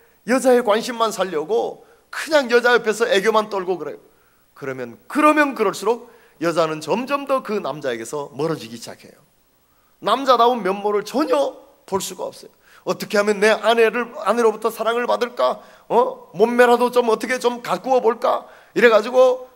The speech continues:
상히 헬스장에 가가지고, 어? 갑바가 나오게 그렇게 막 운동을 하고 이래가지고 울룩불룩하고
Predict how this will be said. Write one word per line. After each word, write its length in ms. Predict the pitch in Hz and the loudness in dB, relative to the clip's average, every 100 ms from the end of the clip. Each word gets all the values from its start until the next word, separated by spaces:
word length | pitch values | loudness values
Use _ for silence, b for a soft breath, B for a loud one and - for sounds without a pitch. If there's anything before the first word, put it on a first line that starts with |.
| - | -14
상히 420 | - - 285 247 | -12 -10 -6 0
헬스장에 460 | 262 - 262 247 254 | 0 2 0 0 0
가가지고, 760 | 226 226 247 262 226 - - | 0 0 0 2 2 -2 -12
어? 220 | - 233 - | -6 -6 -4
갑바가 420 | 202 - 240 247 | -8 -2 2 2
나오게 580 | 202 233 254 208 - - | 2 4 6 4 0 -8
그렇게 240 | 220 247 | -2 0
막 220 | 233 208 | 2 0
운동을 400 | 208 240 254 233 | -2 -4 -4 0
하고 380 | 220 139 123 - - | 0 0 -4 -4 -10
이래가지고 440 | 170 254 214 240 226 | -4 -2 -2 0 0
울룩불룩하고 1160 | 220 247 254 269 262 226 254 285 226 - - | 2 0 0 -2 -2 -2 2 2 2 -2 -20